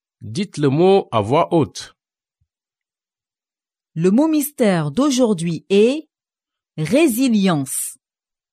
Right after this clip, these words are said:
Speaker 2: R E S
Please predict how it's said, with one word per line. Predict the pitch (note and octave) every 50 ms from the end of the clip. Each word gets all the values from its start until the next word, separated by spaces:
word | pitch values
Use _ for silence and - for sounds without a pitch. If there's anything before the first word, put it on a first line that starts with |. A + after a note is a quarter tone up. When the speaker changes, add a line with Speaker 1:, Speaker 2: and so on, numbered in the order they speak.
| _ _ _ _ -
Speaker 2:
R | G#3 G#3+ A3+ B3 C#4 D4+ C#4+ C#4+ D#4+ D#4 _ _ _ _ _ _ _ _ _ _ _ _ _ _ - -
E | A#3+ C4 C#4+ D#4+ E4+ E4 _ _ _ _ _ _ _ _ _ _ _ _ _ _ _ _ _ _ _ _ _ _ -
S | G#3 A3 B3 C#4+ D#4+ - - - - - - -